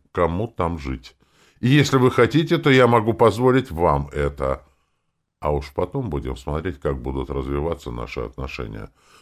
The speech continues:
Может быть, я даже разрешу построить там храм вашей богини.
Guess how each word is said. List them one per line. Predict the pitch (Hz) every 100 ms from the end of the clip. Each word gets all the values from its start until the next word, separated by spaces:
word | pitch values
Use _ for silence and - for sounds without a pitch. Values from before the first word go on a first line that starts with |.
| -
Может | 143 185 170 151
быть, | 156
я | 147
даже | 127 135 120 123
разрешу | 123 123 120 -
построить | 135 127 - 113 117 113 113
там | 110 95
храм | - 104 117 117
вашей | 101 90 - 95
богини. | 98 104 90 67 62 55